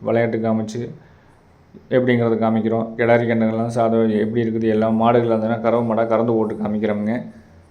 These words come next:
அதே மாதிரி உங்களுக்கு சினை மாடுகளாக இருந்தாலும் நல்ல மாடு, நெவி எந்த அளவுக்கு சாதம் இருக்குது அப்படிங்கிறது எல்லாமே பார்த்து தெளிவுபடுத்தி காமிக்கிறோம். வீடியோ பதிவை முழுமையா பார்த்துட்டு கூப்பிடுங்க. நம்ம இடம் வந்து பார்த்திங்கன்னா, திருப்பூர் மாவட்டம் காங்கேயம்ங்க.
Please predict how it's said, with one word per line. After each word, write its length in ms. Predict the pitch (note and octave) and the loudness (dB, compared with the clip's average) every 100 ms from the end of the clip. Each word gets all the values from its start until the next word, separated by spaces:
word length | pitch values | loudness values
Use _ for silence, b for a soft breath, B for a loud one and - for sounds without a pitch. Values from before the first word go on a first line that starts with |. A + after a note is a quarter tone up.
| - | -2
அதே 180 | A2 A#2+ | 2 4
மாதிரி 260 | A2 G#2+ B2 | 4 2 2
உங்களுக்கு 380 | A#2 G#2+ G2+ G#2 G2+ G2 G2 - - | 0 -2 -2 -4 -2 -4 -6 -12 -4
சினை 260 | B2 B2+ | 2 4
மாடுகளாக 360 | C3 A#2 A2+ A2 | 6 4 4 2
இருந்தாலும் 320 | A2 A2+ A#2+ | 0 0 0
நல்ல 200 | A2+ A#2 | 2 2
மாடு, 240 | A2 A2 A#2 | 2 2 2
நெவி 240 | A2 A2+ | 0 0
எந்த 200 | A#2+ G#2+ | 0 2
அளவுக்கு 240 | A2 A2+ A2 | 2 2 0
சாதம் 320 | A2 A2 A2 | 0 2 2
இருக்குது 260 | G#2+ G#2+ G#2+ | 0 -2 -2
அப்படிங்கிறது 380 | G#2+ G#2+ G2+ | 0 0 0
எல்லாமே 220 | G2 G2+ A2+ | 0 -2 -2
பார்த்து 340 | G#2+ G2+ A2 | 0 -2 -2
தெளிவுபடுத்தி 480 | A2 G#2+ G#2 G#2 G#2 | -2 0 0 -2 -4
காமிக்கிறோம். 460 | G#2 G#2 G2 A2 C4+ B B B B - | -6 -6 -6 -8 -10 B B B B 0
வீடியோ 260 | C3 D3 | 2 4
பதிவை 260 | C3+ A#2+ B2 | 4 2 2
முழுமையா 340 | B2+ A2 A#2 A#2 | 0 0 0 0
பார்த்துட்டு 380 | G#2+ G#2 G#2+ C#3 - - B B B B B B | 0 0 -2 -6 -8 -18 B B B B B B
கூப்பிடுங்க. 420 | A#2 G#2+ G#2 A#2 - B B B B B - - | -2 -2 -2 -6 -10 B B B B B -14 -6
நம்ம 180 | A#2+ | -2
இடம் 240 | A#2 B2+ C3 | 2 4 2
வந்து 140 | B2+ | 2
பார்த்திங்கன்னா, 400 | A#2+ A2+ A#2 C3+ | 0 -2 -2 -2
திருப்பூர் 340 | C3 B2+ C3+ B2+ | -2 0 0 0
மாவட்டம் 480 | A2+ A2 G#2+ C3+ B2 | 0 0 0 -2 2
காங்கேயம்ங்க. 580 | A2+ A#2 B2 A#2 A2+ | 4 6 4 4 2